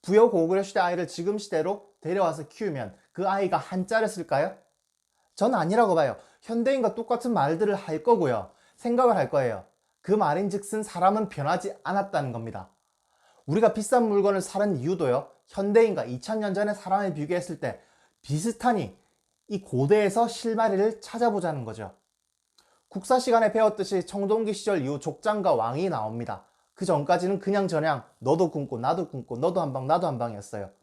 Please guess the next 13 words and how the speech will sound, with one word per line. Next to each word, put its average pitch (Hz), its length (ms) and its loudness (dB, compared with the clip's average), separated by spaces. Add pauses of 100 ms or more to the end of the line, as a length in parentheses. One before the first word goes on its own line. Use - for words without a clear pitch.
(180)
근데요, 220 320 6
농사를 233 420 4
시작함과 220 440 0
동시에 175 440 0
권력자가 190 520 2
나타났고 151 760 -4
먹고도 208 480 2
남을 170 400 2
재물을 208 480 0
가진 214 340 -6
사람이 185 520 -2
나타났다는 151 760 -6
거예요. 104 300 -10